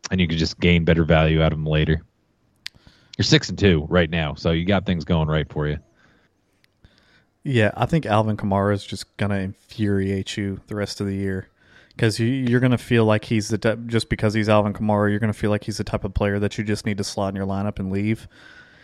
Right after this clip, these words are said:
Speaker 1: Yeah.
Speaker 2: And I just feel like he's gonna just be underwhelming the entire season. I, I feel like it, it's a major upgrade in name, but not in talent.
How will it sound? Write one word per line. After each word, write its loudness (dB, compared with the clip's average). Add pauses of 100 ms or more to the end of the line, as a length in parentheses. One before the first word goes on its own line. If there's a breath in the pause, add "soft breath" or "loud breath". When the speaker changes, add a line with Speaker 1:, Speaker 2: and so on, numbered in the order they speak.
(160 soft breath)
Speaker 1:
Yeah. 2
Speaker 2:
And 2
I 2
just 0
feel -2
like -2
he's -6
gonna -2
just -8
be -4 (380)
underwhelming 0 (320)
the -2
entire -2
season. -6 (160)
I, -2
I 0
feel 0
like 0 (360 loud breath)
it, 2
it's -2
a 2
major 6
upgrade 4
in 0
name, 2
but 2
not 2
in -4
talent. -6